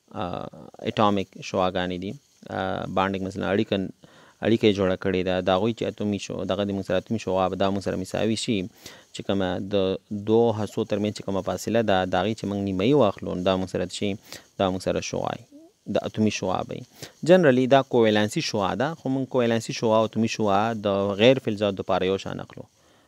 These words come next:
د غیر فلزاتو دپاره کوولنسي شعاع او اتومي شعاع دا موږ یو رقم نیسو.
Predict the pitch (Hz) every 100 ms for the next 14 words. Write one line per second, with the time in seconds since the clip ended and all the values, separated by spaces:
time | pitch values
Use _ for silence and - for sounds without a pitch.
0 | _ - 101 90 104 139 147 117 98 92
1 | 92 92 87 92 85 - - - - -
2 | 107 101 101 98 - 147 - 101 92 92
3 | - _ _ _ _ - _ - 98 90
4 | 92 87 - - - - - 117 120 -
5 | 101 95 98 98 98 92 - 110 101 95
6 | 92 - - 82 -